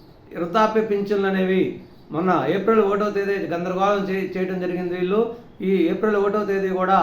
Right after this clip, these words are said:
అందరకు డైరెక్ట్గా వృద్ధాప్య పింఛన్ అనేది ఇంటికి పోయి ఇవ్వవలసిందిగా అందరూ డిమాండ్ చేస్తున్నారు. ఈ డిమాండ్ను సమర్థిస్తూ ఈ, ఆ, వైసీపీ మద్దతుదారులైనటువంటి సీఎస్ మరి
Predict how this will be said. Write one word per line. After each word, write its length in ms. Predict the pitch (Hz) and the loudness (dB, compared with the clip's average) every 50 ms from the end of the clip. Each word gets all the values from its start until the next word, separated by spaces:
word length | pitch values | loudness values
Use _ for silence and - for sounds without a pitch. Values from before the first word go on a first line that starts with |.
| 147 135 135 | 4 0 -2
అందరకు 380 | 156 185 196 208 208 196 196 196 165 | -2 -2 -2 -2 -2 -2 -2 0 0
డైరెక్ట్గా 580 | 143 151 170 190 196 202 202 - 196 190 202 180 151 127 - - - - - - - | 0 0 0 0 -2 -2 -4 -6 -2 0 2 2 2 0 -4 -8 -14 -18 -20 -12 -8
వృద్ధాప్య 440 | 160 165 - 208 202 202 202 202 | -8 -4 -2 -2 -2 -2 -2 -4
పింఛన్ 340 | - 196 185 180 180 180 175 180 | -6 -6 -6 -8 -8 -8 -8 -8
అనేది 220 | 180 180 180 175 | -6 -4 -2 0
ఇంటికి 280 | 165 170 180 202 202 196 | 0 0 0 -2 -2 0
పోయి 160 | 190 196 190 180 | 0 0 0 0
ఇవ్వవలసిందిగా 680 | 165 175 180 180 185 170 170 170 170 170 170 165 165 165 170 165 - - - - - - - - - - - - - - - - - 160 | -2 -2 -2 -2 -2 -4 -6 -6 -6 -6 -4 -2 0 0 -2 -2 -4 -8 -14 -20 -20 -20 -20 -20 -20 -20 -20 -20 -20 -20 -20 -12 -10 -6
అందరూ 240 | 175 185 208 202 | -2 0 0 0
డిమాండ్ 380 | 185 170 175 190 190 196 190 190 | 0 0 0 2 2 2 2 0
చేస్తున్నారు. 520 | 190 190 190 - 202 185 185 185 185 208 226 233 - - - - - 175 | -2 -2 -4 -4 -2 -2 0 0 2 0 0 0 -2 -6 -14 -12 -6 -2
ఈ 80 | 190 208 | -2 0
డిమాండ్ను 500 | 196 175 185 208 220 226 220 214 214 208 | 0 2 2 2 4 4 4 4 2 2
సమర్థిస్తూ 640 | 196 190 190 202 208 190 175 196 190 196 - 196 190 190 196 190 - - - - - - | 0 -2 -2 -2 -2 -2 -2 -2 -2 -2 -2 -2 -2 -2 -4 -4 -8 -12 -18 -18 -12 -8
ఈ, 140 | 180 196 208 202 190 156 139 - - - - - - - - - - - - 160 | -6 -4 -2 -2 -2 -2 -2 -4 -8 -16 -20 -20 -20 -20 -20 -20 -20 -12 -8 -6
ఆ, 40 | 151 147 139 131 123 127 139 | -4 -4 -4 -4 -4 -2 0
వైసీపీ 440 | 165 214 214 196 226 220 196 220 214 | 0 0 2 0 0 0 0 0 0
మద్దతుదారులైనటువంటి 1160 | 202 196 190 202 208 190 208 202 196 190 190 190 185 185 185 185 180 175 165 175 175 165 165 | 0 -2 -2 -2 -2 -4 -4 -2 0 0 0 2 0 0 0 -2 -2 -4 -6 -6 -6 -6 -6
సీఎస్ 400 | - - 185 196 208 202 196 - - - - - - - - - - - - - - - - - - | -6 -4 -2 0 0 0 -2 -4 -10 -16 -20 -20 -20 -20 -20 -20 -20 -20 -20 -20 -20 -20 -20 -14 -8
మరి 180 | 175 180 185 | -4 -2 0